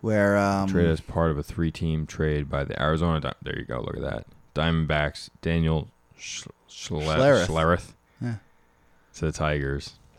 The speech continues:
Speaker 2: Detroit sent Curtis Granderson to the Yankees. Tigers sent Edwin Jackson to the Diamondbacks. Yankees sent Phil Koch and Austin Jackson to the Tigers. Yankees sent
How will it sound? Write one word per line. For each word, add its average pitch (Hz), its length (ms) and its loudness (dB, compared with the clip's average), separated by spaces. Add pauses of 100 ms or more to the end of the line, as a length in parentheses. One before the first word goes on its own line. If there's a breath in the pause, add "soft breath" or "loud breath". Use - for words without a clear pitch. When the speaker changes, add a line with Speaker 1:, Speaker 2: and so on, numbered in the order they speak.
(1040)
Speaker 2:
Detroit - 360 0
sent 80 320 -4 (220)
Curtis 92 260 2
Granderson 85 380 -2
to - 60 -16
the 73 120 -4
Yankees. 71 680 -6 (360)
Tigers 87 420 2
sent 80 480 -2
Edwin 90 300 2
Jackson 82 480 2
to 76 100 -8
the 73 80 -2
Diamondbacks. 82 840 0 (440 soft breath)
Yankees 107 400 4
sent 95 280 2
Phil 110 300 6
Koch 104 500 8
and 78 240 -4
Austin 90 460 4
Jackson 80 760 0 (120)
to - 100 -10
the - 80 -2
Tigers. 73 720 -2 (1500)
Yankees - 400 0
sent - 200 0